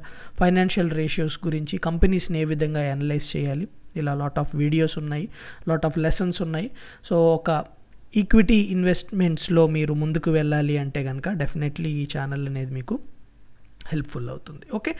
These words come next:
so పాలీక్యాబ్ గురించి మనం మాట్లాడుకుందాము. So recently listed, ఆ, ఐపీఓ లిస్టెడ్ ఇది. ఓకే, so ఇప్పటి వరకు నేను ఐపీఓస్ గురించి ఏ వీడియో చేయలేదు. ఓకే, so ఐపీఓస్ గురించి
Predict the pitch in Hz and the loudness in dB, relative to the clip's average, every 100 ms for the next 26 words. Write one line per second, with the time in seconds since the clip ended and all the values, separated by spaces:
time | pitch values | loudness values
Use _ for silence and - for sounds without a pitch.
0 | - - - - - 247 262 285 269 220 | -12 -12 -2 0 6 8 8 6 6 4
1 | 202 220 185 208 190 180 180 180 190 175 | 2 0 0 0 0 2 2 2 0 0
2 | 165 143 143 233 - 180 202 233 262 240 | -2 -2 -2 -4 0 2 2 0 0 0
3 | 240 226 196 - - 175 156 165 156 - | 2 2 2 0 0 0 0 -2 -2 2
4 | 165 165 190 175 165 156 147 - 147 143 | 4 8 8 8 4 0 -2 -2 0 -2
5 | 185 202 151 269 - - - - 202 196 | -4 -4 -2 -4 -4 -14 -8 2 4 6
6 | - 208 226 226 269 247 226 180 196 208 | 6 8 8 8 4 4 4 4 10 10
7 | 226 240 240 214 202 202 - 220 196 180 | 12 10 8 6 6 4 6 6 6 6
8 | 185 180 180 190 180 190 180 170 170 151 | 6 4 4 4 4 4 4 4 4 4
9 | 139 254 151 147 269 - - - - 165 | 2 0 -2 0 -2 -4 -10 -12 -2 2
10 | 165 160 156 180 175 165 165 165 | 4 4 2 2 2 0 -2 -2